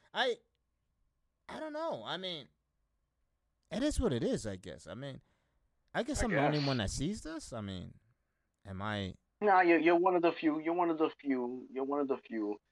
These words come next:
Speaker 2: It's just validation. Just em-, as you said, I like the word you use, emboldens people into believing that they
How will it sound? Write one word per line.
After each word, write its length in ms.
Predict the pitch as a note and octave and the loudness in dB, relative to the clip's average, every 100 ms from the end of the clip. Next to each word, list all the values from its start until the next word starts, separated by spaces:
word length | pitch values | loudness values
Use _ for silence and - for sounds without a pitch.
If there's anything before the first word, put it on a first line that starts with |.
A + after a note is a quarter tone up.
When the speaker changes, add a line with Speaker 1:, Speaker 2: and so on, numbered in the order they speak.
| _ - | _ -10
Speaker 2:
It's 100 | B2+ | -4
just 160 | C#3 - | -2 6
validation. 720 | C#3 C3 B2 D#3+ D#3 D#3+ C#3 | 6 6 4 2 4 0 0
Just 160 | C#3 - | -4 0
em-, 220 | C#3+ B2+ C3+ | 0 2 2
as 180 | C#3+ C#3+ | 0 0
you 80 | D#3+ | -2
said, 180 | F3+ A#2+ | 2 4
I 80 | C3 | 6
like 200 | C3+ C3+ | 4 0
the 60 | B2 | -4
word 240 | A#2 A2 | -4 -6
you 100 | G#2 G2+ | -8 -14
use, 160 | G#2 - | -16 -10
emboldens 1160 | B2+ A#2 - - C#3 D#3 D#3 D3 A#2+ G2+ F#2 E2 _ - - _ _ _ _ _ _ _ | -4 -4 -2 2 4 6 6 2 -2 -6 -8 -14 _ -20 -20 _ _ _ _ _ _ _
people 420 | - C#3 A#2 A2+ G#2+ | 0 0 2 0 0
into 240 | C3 C3+ | -2 -2
believing 720 | B2 A2+ B2 E3 C#3 B2+ B2+ A2 | -2 -2 0 0 0 0 -2 0
that 260 | A2+ A2+ - _ _ _ - | 4 4 2 _ _ _ -6
they 580 | C3 C3+ C3+ C3 B2+ | 2 6 6 4 2